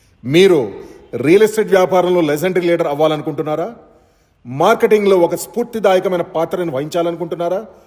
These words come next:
పెట్టుబడి అవసరం లేకుండా తక్కువ సమయంలో దీర్ఘకాలిక ఆర్థిక అధిక విజయం పొందాలనుకుంటున్నారా?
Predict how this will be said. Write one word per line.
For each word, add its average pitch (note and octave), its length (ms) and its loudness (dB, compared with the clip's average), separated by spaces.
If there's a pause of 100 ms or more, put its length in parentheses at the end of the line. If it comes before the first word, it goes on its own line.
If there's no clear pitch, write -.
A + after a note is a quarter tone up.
(480)
పెట్టుబడి B3 420 2
అవసరం G#3 400 -2
లేకుండా G3+ 300 -2
తక్కువ G3+ 420 -8
సమయంలో G#3 500 -2
దీర్ఘకాలిక F#3+ 580 -2
ఆర్థిక E3+ 400 -6
అధిక E3+ 220 -6
విజయం E3+ 240 -8
పొందాలనుకుంటున్నారా? E3 880 -8